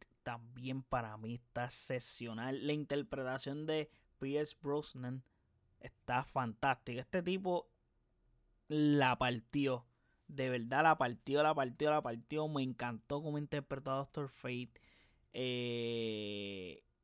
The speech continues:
y más que en esta película se luce bien brutal. Obvio, tiene sus parecidos con Doctor Strange. Creo que eso es como que algo maybe negativo por el hecho de que existe Doctor Strange ya en el cine y la gente va a atarlo a eso.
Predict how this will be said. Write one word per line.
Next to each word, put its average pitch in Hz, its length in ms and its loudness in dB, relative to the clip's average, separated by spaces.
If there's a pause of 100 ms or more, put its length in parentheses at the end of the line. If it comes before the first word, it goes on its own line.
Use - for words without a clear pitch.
(140)
y 143 240 -2
más 131 400 -2
que - 160 -8
en 139 60 -2
esta 147 220 -2
película 139 380 -2
se 127 180 -4
luce 143 340 -2
bien 135 180 -2
brutal. 120 320 -4
Obvio, 131 340 0
tiene 131 360 -6
sus 151 220 -6
parecidos 135 540 -2
con 139 220 -2
Doctor 139 260 -2
Strange. 135 400 -4
Creo 120 220 -6
que 143 80 -8
eso - 140 -8
es 151 120 -10
como 139 400 -6
que 123 140 -4
algo 143 840 2
maybe 139 400 -4
negativo 143 600 -2
por 113 160 -6
el 113 100 -8
hecho 135 260 -6
de 135 120 -4
que 135 100 -8
existe 127 380 -10
Doctor 143 260 -6
Strange 151 560 -8 (520)
ya 139 260 -2
en 151 60 -2
el 147 160 -2
cine 165 360 -4
y 135 60 0
la 127 120 0
gente 143 380 -4
va 131 260 0
a 123 120 -2
atarlo 135 560 0
a 127 180 0
eso. 131 340 -4